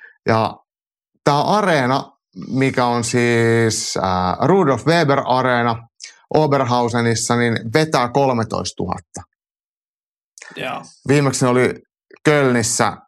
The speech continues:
Speaker 1: muistaakseni yhdeksäntoistatuhatta ihmistä.
Speaker 2: Joo.
Speaker 1: Et
Speaker 2: Joo.
Speaker 1: ai-, aika iso show tai
Speaker 2: On.
Speaker 1: niinku vetää. Ja ne on, kun Saksan markkinat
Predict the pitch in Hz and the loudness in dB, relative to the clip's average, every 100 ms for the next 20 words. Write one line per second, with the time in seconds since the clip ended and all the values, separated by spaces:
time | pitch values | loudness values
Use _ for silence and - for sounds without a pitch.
0 | - 120 117 117 110 123 123 117 110 90 | -4 -2 0 -2 -2 0 0 0 -2 -4
1 | 87 - 85 - 87 85 - - _ _ | -6 -8 -10 -10 -16 -18 -20 -20 _ _
2 | _ _ - 147 131 - - - - - | _ _ -12 -10 -10 -14 -20 -20 -20 -6
3 | 165 165 147 160 135 160 165 180 180 160 | 0 2 2 2 0 2 2 2 2 2
4 | 135 - 147 131 123 113 98 - 151 156 | 2 2 2 2 0 0 -2 -8 -4 -2
5 | 156 123 113 120 131 131 120 135 165 160 | 0 0 0 0 0 0 0 2 0 -2
6 | - - 226 220 185 185 170 165 120 107 | -6 -2 0 2 2 2 0 -2 -2 -2